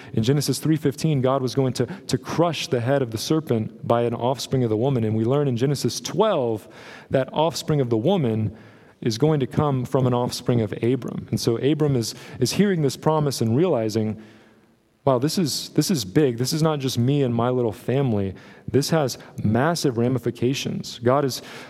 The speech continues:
promising that my offspring is going to be the vehicle for God's redemptive program of bringing blessing to the nations.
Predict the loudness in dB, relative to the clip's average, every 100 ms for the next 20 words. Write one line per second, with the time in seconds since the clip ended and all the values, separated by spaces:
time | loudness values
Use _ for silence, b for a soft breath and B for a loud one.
0 | B 2 2 2 0 2 0 0 0 2
1 | 2 0 -2 -2 0 0 2 2 2 2
2 | 0 0 2 2 2 2 -2 -2 -4 -8
3 | -18 -20 _ _ _ _ 0 2 4 2
4 | -2 -10 B B 0 4 2 2 -2 2
5 | 2 4 2 0 -2 0 0 2 0 0
6 | -2 0 -2 0 -2 0 -2 -2 -6 -8
7 | -12 -16